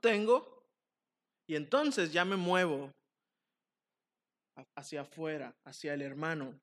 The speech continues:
Ahora, ¿cómo voy a edificar a la iglesia?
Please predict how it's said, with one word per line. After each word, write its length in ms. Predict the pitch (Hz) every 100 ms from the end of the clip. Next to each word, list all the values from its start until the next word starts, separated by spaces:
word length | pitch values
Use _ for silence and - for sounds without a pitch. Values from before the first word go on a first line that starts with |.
| _
Ahora, 300 | 135 160 160
¿cómo 320 | 175 170 175
voy 240 | 160 170 170
a 60 |
edificar 960 | 165 156 - 139 - 170 196 170 135 - _ _ _
a 100 | - 131
la 100 | 151
iglesia? 600 | 147 202 254 - 135